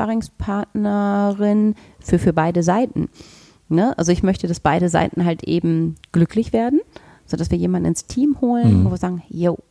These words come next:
Speaker 1: ne? Also damit haben wir jemanden gefunden, mit dem wir ja mittelfristig bis langfristig glücklich werden.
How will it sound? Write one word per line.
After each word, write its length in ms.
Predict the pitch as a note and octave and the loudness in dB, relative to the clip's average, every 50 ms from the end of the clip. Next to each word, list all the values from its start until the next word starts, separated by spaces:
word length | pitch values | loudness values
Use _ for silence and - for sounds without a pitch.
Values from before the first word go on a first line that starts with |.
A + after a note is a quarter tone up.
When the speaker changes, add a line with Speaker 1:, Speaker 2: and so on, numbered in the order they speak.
| _ _ _ | _ _ _
Speaker 1:
ne? 280 | - F3+ A3 D4 E4+ D#4 - | -2 0 0 0 -2 -2 -2
Also 220 | - F3+ E3 E3+ | -4 -2 0 0
damit 340 | E3 E3 F3 F3+ F#3+ F#3 - | 0 0 -2 -2 -2 -2 -2
haben 140 | G3 F#3 F3+ | -2 -2 0
wir 300 | F#3 F#3 F3+ F3+ F3+ F3+ | 0 2 2 2 2 2
jemanden 380 | F#3 F3+ F#3 F#3 F#3 F#3 F3+ F3 | 0 0 0 0 -2 -2 -2 -2
gefunden, 600 | F#3 F3+ - - F#3+ F#3+ F#3+ - - F3+ F3+ F3+ | -4 -4 -2 0 0 0 0 -2 -2 0 0 2
mit 180 | F3+ F3 - - | 2 0 0 0
dem 220 | E3+ F3 F3 E3 | 0 0 2 2
wir 420 | E3 E3 E3 E3 E3 D#3+ E3 E3+ D#3+ - _ - | 0 0 2 2 2 2 0 -2 -4 -8 _ -6
ja 260 | D3+ C#3+ B2+ - - - _ _ _ _ _ - | -4 -4 -4 -6 -8 -12 _ _ _ _ _ -6
mittelfristig 1040 | - C3 D3+ D#3 D#3 D#3+ D#3+ D#3+ E3+ F#3 G#3+ - - - - - F#3+ - - E3 | -4 -4 -2 -2 -2 -2 0 2 2 4 2 2 0 0 0 -2 -2 -2 -4 -4
bis 140 | - E3 - | -4 -2 -2
langfristig 800 | E3+ E3 G3+ A3 - - A3 G#3+ - - B3+ B3+ D4 - - - _ _ _ _ _ _ - | -2 -2 -2 -2 -2 -4 -4 -4 -4 -2 -2 -2 -2 -4 -10 -20 _ _ _ _ _ _ 0
glücklich 400 | - A3 - - B3+ B3 - - | 0 0 2 0 -2 -4 -2 0
werden. 340 | A3+ A#3 A#3+ B3 C4+ D#4+ | 0 0 2 2 2 2